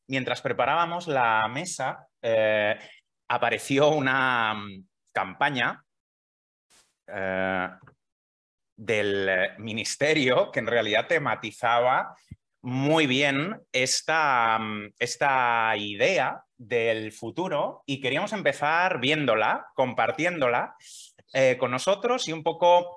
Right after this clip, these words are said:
diría que todo lo que sea la mesa, eh, que vamos a hacer, pues podrían ser como, no sé si respuestas, diálogos o enmiendas quizá o,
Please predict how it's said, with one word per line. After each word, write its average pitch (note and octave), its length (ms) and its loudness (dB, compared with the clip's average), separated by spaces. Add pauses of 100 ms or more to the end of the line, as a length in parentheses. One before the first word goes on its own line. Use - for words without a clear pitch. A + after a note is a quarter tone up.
(100)
diría D3+ 640 -2
que C#3 80 -6
todo C#3+ 300 2
lo D3+ 100 2
que C#3 80 -4
sea C3+ 400 2
la A2+ 160 4
mesa, C#3 540 -2 (320)
eh, A2+ 560 0
que B2 80 -8
vamos A#2 560 -2
a A#2 60 0
hacer, D#3+ 420 -2
pues A#2+ 520 -6
podrían B2 380 -4
ser C3 240 -4
como, B2+ 600 2 (540)
no A#2+ 120 -6
sé C3+ 100 -6
si D3 140 0
respuestas, D#3 920 2
diálogos C#3+ 1080 2
o G2+ 920 0
enmiendas C#3+ 800 0
quizá C3 600 0
o, G#2+ 600 2